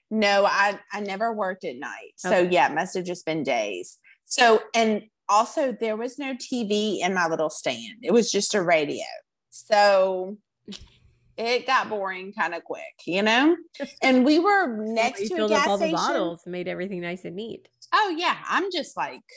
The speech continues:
Speaker 1: I cleaned that <laughs> place. <laughs> But, um, we were next to a gas station, but not, like, where I could see the, you know, customers
Speaker 2: Anybody,
Speaker 1: going
Speaker 2: yeah.
Speaker 1: to the gas sta-, yeah, no.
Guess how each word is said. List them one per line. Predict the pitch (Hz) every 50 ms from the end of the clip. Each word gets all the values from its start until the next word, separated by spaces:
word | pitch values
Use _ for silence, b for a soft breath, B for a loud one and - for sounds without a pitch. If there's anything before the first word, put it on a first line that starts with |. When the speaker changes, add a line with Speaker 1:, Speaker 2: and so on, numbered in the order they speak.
| - _ _ _ _ _ _ _ _
Speaker 1:
I | _ _ -
cleaned | - - 135 185 214 240 277 285 285
that | 359 415 427 370 - 220
<laughs> | -
place. | - 196 190 359 349 214 - - - 294 - - - - - 906 932 906 831 807 - -
<laughs> | 403 392 - - 320 330 330 - - 277 294 - - - 262 - - _ _ B B B B B B B B B B _
But, | - 277 254 247 247 -
um, | 233 262 247 233 220 220 214
we | 220 254 330
were | 381 427 381
next | 269 233 214 262 - - -
to | -
a | 381 294
gas | 254 214 190 196 208 -
station, | - 180 196 185 - 208 202 190
but | - 190 170 147 - - _ _ _ _ _ _ _ _ _
not, | - 196 196 196 226 - -
like, | 381 440 466 440 427 - _ _ _ -
where | 240 254 233
I | 220 220 233
could | 226 - 254 190 165 -
see | - - - 214 220 269
the, | 311 285 254 214 190 170 165 165 170 185 _ _ _ _ _ _ _ _ 269 285 - 277 294
you | 247 247
know, | 233 196 156 151 160 156 208 247 277 - _ _ _ 170
customers | - 233 240 - - 370 277 269 226 196 196
Speaker 2:
Anybody, | 170 175
Speaker 1:
going | 190 185 185 196
Speaker 2:
yeah. | 208
Speaker 1:
to | - 196
the | 165 160
gas | 160 175 170 185 285 381 -
sta-, | - - -
yeah, | - 190 254 302 - - - - _ _ _ -
no. | 180 190 175 147